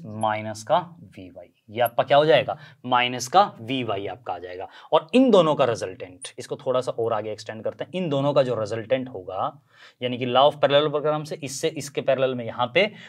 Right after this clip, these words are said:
और इसके पैरेलल में यहाँ पे, ऐसे, ठीक है? तो यहां से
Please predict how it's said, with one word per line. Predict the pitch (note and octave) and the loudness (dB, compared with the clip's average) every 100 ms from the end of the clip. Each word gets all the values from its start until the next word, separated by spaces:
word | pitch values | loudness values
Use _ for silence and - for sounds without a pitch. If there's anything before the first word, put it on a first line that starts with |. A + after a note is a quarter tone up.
| - | 0
और | C#3 - | 0 2
इसके | E3+ - G#3 | -6 0 2
पैरेलल | - B2 A2 A2 | 4 2 2 -4
में | A2+ G#3 A3 - _ - | 0 -2 -2 -14 _ -16
यहाँ | - - _ | -14 -18 _
पे, | - _ _ _ - | -20 _ _ _ -20
ऐसे, | - - _ _ _ _ _ | -20 -20 _ _ _ _ _
ठीक | C#3+ G3 | 0 0
है? | G#3 - - | 0 -14 -10
तो | |
यहां | A#2+ A2+ C3+ C#3 | -6 0 2 2
से | A2+ | -2